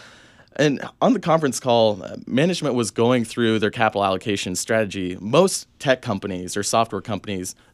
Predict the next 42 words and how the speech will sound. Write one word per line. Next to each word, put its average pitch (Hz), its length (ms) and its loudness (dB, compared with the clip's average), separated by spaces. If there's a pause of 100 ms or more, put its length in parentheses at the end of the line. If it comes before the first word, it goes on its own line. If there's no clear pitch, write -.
don't 123 180 4
like 117 180 0
to - 100 -4
operate 95 440 -2
with 92 220 -6
debt. 95 240 -2
They 104 80 -2
have 98 160 -2
a 95 60 -4
lot 98 240 0
of - 100 -12
cash 92 440 -2
and 98 120 -6
no 101 160 0
debt. 90 320 -6 (400)
Match - 400 -2
kind 151 160 -2
of 123 80 -2
falls 131 300 4
into 117 320 0
the, 95 240 -8
the 110 80 -4
group, 110 300 -2
or 104 60 -4
they 98 120 -2
try - 180 -4
to 101 80 -2
say 185 240 4
that 147 160 6
they 107 100 -2
fall 107 240 2
into 104 160 -6
the 104 80 -4
group, 101 400 -4
like 104 200 -4
Netflix 113 480 0
and 101 80 -2
Amazon, 101 480 0
which 98 360 -4 (140)
rely 123 320 4
on 110 160 2
debt 95 320 -2